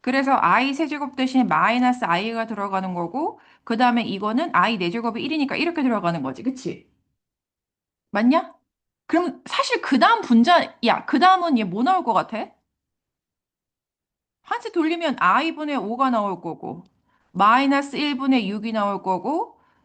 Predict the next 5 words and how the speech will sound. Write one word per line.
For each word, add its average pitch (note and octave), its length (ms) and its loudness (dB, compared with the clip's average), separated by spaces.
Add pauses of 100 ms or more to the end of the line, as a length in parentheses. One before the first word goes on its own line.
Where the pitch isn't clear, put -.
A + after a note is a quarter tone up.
(260)
마이너스 A#3+ 640 4
I분의 A3 640 -2
칠이 D4+ 300 -4
나올 A3+ 340 2
거고, G#3 600 -4